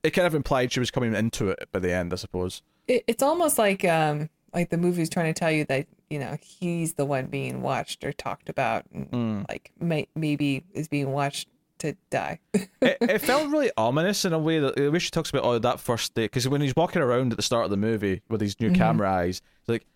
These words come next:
Speaker 1: "That first day, he said he just walked around, didn't even know where
Speaker 2: Mm-hmm.
Speaker 1: he went, he just walked somewhere over and over," or, you know, and it sounds really ominous, like, "Oh, this is gonna lead to his death," but it's actually the opposite,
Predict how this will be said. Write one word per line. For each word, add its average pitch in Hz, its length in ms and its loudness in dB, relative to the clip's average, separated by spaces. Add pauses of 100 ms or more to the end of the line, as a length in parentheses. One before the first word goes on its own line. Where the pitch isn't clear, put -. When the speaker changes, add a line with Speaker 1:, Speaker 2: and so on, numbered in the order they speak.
(180)
Speaker 1:
"That 120 240 0
first - 260 -2
day, 107 220 2
he 101 140 -8
said 104 280 -2
he - 80 -4
just - 200 -8
walked - 240 -4
around, 95 520 -4 (280)
didn't 123 140 -4
even 127 180 -2
know 117 80 0
where 110 160 2
Speaker 2:
Mm-hmm. 101 100 2
Speaker 1:
he - 60 0
went, 98 180 -2
he 92 60 -4
just - 200 -14
walked 110 220 -4
somewhere 92 540 -4 (100)
over 104 220 -4
and 104 100 -4
over," 104 300 -4
or, - 20 0
you 127 240 0
know, 135 140 0 (180)
and 135 80 2
it 160 80 0
sounds 180 300 0
really 190 100 2
ominous, 131 240 0
like, 127 120 -2
"Oh, 92 120 2
this 117 120 0
is - 60 -2
gonna 123 140 0
lead 107 120 0
to 104 80 -2
his 95 100 -2
death," 98 280 0 (320)
but 156 100 4
it's 170 100 2
actually 262 300 2
the 110 60 4
opposite, 165 440 0